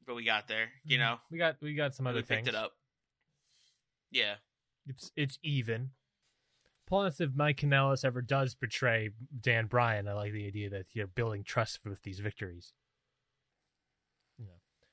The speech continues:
Speaker 2: if we ever decide to go that route. Um, okay. Uh, I don't know where to put these matches yet, but maybe we can figure out that later. Um, uh, let's look at,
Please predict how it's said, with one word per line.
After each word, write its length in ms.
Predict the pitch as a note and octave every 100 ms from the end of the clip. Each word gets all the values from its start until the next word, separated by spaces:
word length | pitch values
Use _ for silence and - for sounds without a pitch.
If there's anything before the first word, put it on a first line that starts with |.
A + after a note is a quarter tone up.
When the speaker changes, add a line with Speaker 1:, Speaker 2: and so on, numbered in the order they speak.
| _ -
Speaker 2:
if 140 | D#3
we 120 | C3+ C#3
ever 120 | B2+
decide 260 | A#2 A2
to 60 | G#2
go 140 | G#2 G2+
that 120 | G#2
route. 1400 | G#2 - _ _ _ _ _ _ _ C#3+ D3 C#3+ C#3+ C#3+
Um, 100 | D3+ -
okay. 320 | G#3 G#3+ A3 - _ -
Uh, 40 | C#3+ C#3+ C#3
I 40 | C#3
don't 140 | D#3
know 60 | D3+
where 100 | C#3+
to 60 |
put 100 | C#3
these 140 | C3+ B2+
matches 400 | C3+ C3+ C3 A#2
yet, 220 | E3+ - -
but 120 | C#3
maybe 220 | C3 C3
we 80 | C3
can 120 | B2
figure 220 | A#2+ B2 A#2+
out 80 |
that 180 | A2 A2
later. 480 | C3 E3 D#3 D#3+ D#3 - - _ -
Um, 640 | C3+ C#3 C3+ C3+ C3+ C3 C3+ _ -
uh, 580 | G3+ G3+ G3+ G3+ G3+ G#3
let's 440 | C4+ G4 - -
look 340 | D4+ D#4+ C#4+ -
at, 420 | A3 A3 A3